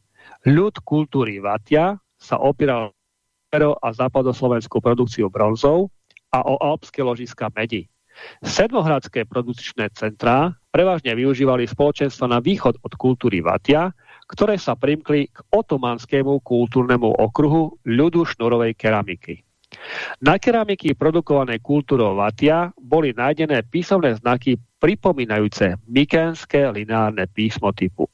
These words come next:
A a B. Ďalší nadpis, Potisie, Vyšná Morava, život vo východnej časti vnútrokarpatského priestoru.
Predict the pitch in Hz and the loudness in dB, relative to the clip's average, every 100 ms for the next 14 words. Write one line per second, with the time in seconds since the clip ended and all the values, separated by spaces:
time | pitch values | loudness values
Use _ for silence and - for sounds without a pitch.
0 | - 117 131 - - 110 113 87 82 - | 0 2 2 -2 -6 -8 -4 -4 -4 -6
1 | - _ _ _ _ _ _ _ - - | -16 _ _ _ _ _ _ _ -20 -20
2 | - - - - - - _ _ _ _ | -20 -20 -20 -20 -20 -20 _ _ _ _
3 | 117 107 120 139 151 156 - - 135 127 | 0 2 2 2 2 0 0 -2 -2 -4
4 | - _ _ - 110 104 120 - 156 175 | -18 _ _ -2 -2 -2 -8 -2 2 2
5 | 190 - _ - 117 143 143 - 92 92 | 0 -10 _ -20 -4 -2 -2 -4 -4 0
6 | 107 117 123 123 127 _ - 113 143 190 | 2 4 2 0 -6 _ -10 0 2 4
7 | 185 120 104 127 113 139 131 104 - 107 | 2 0 -4 -2 0 0 0 -4 0 -2
8 | - 123 113 - - 123 - 120 117 101 | 0 0 0 -2 -2 0 2 2 2 0
9 | 101 - 110 95 - 95 90 - 85 78 | -4 -2 0 0 0 -2 -2 0 0 -2